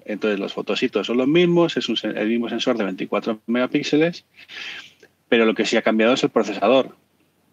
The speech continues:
¿vale? Entonces, esto significa mejor rendimiento de color, más, eh, más eficiencia a la hora de gestionar el iso,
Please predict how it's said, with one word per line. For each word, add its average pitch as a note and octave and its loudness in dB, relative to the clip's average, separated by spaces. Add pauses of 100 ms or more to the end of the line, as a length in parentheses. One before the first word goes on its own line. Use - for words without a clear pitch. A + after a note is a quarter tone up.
¿vale? G#2+ 0
Entonces, A2 0
esto A2+ 0
significa G#2+ 0
mejor G#2 -2
rendimiento G#2 0
de G#2+ 2
color, C#3 4 (380)
más, A2+ 2 (100)
eh, G#2+ 2
más G#2+ -2
eficiencia A2 0
a - 2
la G#2 4
hora G#2+ 4
de G#2 2
gestionar A2 -4
el A#2+ 2
iso, D#3 0